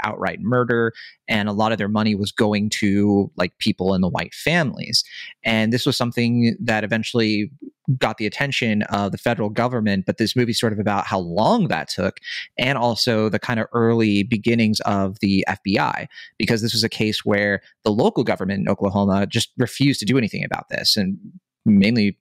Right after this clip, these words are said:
it's, it's implied because they were incentivized not to. And so this movie is kind of exploring how that stuff happens. The book apparently is about more of, like,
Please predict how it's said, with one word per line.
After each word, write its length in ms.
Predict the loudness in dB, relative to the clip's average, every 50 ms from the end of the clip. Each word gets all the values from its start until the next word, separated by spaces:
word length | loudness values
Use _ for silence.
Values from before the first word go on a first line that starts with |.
| _ -6
it's, 200 | -6 -6 -6 -8 _ _ _ -2
it's 160 | -2 0 0
implied 560 | 0 0 0 2 2 2 2 2 0 -4 -4 -6
because 220 | -4 -2 -2 0
they 80 | 0 0
were 100 | 0 0
incentivized 460 | 0 0 0 0 0 0 -2 -2 0
not 280 | 0 2 2 0 -2 -4
to. 260 | -6 -6 -4 -4 -6 -6 -10 -12 -10 -10 -8 -4
And 140 | -2 -2 0
so 80 | 0 0
this 140 | 0 0
movie 200 | 0 0 2 2
is 100 | 0 -2
kind 140 | -2 -4 -4
of 40 | -4
exploring 520 | -4 -6 -6 -4 0 2 2 2 2 0
how 160 | 0 -2 -4 -2
that 200 | -2 -2 -2 -2
stuff 180 | -4 -4 -4 -4
happens. 460 | -4 -4 -4 -2 -2 0 0 -2 -2 -6 -14 -18 -6 _
The 80 | -2 -2
book 280 | 2 2 2 2 2 0
apparently 640 | -4 -2 0 0 2 2 2 0 0 2 0 0 0 0
is 180 | -2 -2 0 0
about 380 | -2 0 0 0 -2 -2 -2
more 460 | -2 -2 0 2 4 4 4 4 2
of, 100 | 2 0
like, 200 | 0 -2 -2 -4